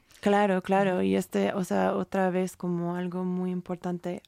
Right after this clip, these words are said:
especialmente aquí en México, ¿no? Las plantas sagradas que,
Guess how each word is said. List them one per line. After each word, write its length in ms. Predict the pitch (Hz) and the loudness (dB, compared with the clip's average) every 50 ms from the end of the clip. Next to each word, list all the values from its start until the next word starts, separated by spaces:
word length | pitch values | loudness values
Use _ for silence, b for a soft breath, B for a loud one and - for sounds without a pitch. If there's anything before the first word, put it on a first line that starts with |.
| - - | -8 -8
especialmente 760 | 170 160 - - 185 170 190 180 175 175 175 175 - 175 170 | -8 -8 -6 -6 -6 -2 -2 0 0 0 -2 -2 -2 -4 -4
aquí 340 | 165 160 165 - - 180 190 | -4 -4 -6 -8 -8 -6 -6
en 200 | 196 - 175 170 | -4 -4 -4 -2
México, 480 | 185 247 233 170 170 170 - - 170 165 | -2 -2 -4 -6 -8 -8 -10 -12 -10 -10
¿no? 180 | 165 170 170 175 175 | -8 -8 -8 -8 -6
Las 220 | 185 196 185 - | -6 -8 -8 -8
plantas 340 | - - 170 165 - 175 170 - | -10 -10 -10 -8 -8 -10 -10 -8
sagradas 640 | - 165 160 160 160 165 - - 170 170 - 190 - | -8 -8 -8 -6 -6 -4 -4 -4 -6 -6 -8 -10 -12
que, 320 | - - - - - 196 | -14 -12 -10 -10 -10 -10